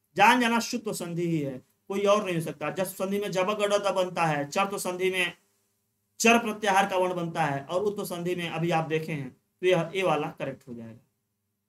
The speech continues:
विसर्ग संधे उदाहरण न अस्ति, कह रहे हैं विसर्ग संधि का उदाहरण नहीं है। अब आप बताओ कौन सा विसर्ग संधि उदाहरण नहीं बनेगा, इसको पकड़ो आप।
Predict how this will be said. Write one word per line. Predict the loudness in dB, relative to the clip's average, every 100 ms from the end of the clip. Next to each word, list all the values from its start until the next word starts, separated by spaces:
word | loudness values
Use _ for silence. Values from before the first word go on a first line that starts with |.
| _ _ _ _
विसर्ग | -2 2 4 2
संधे | 0 0 2 2 0 -4 -10 _ _ _
उदाहरण | 0 4 6 4 2 -4 -6 -8
न | -4 -4 -6
अस्ति, | -10 -10 -12 -6
कह |
रहे | -4
हैं | -2
विसर्ग | -2 -4 -6
संधि | -8 -6 -2
का |
उदाहरण | -2 0 -2
नहीं | -4 -4 -6
है। | -8 -16 _ _ _
अब | 2
आप | 2 2
बताओ | 0 0 -4 -4
कौन | -4
सा | -2 -4
विसर्ग | -4 -4 -4
संधि | -4 -4
उदाहरण | -2 -4 -8
नहीं | -10 -12
बनेगा, | -14 -16 -18 _ _ _ _ -8
इसको | -4 -4
पकड़ो | -2 -4 -6
आप। | -8 -10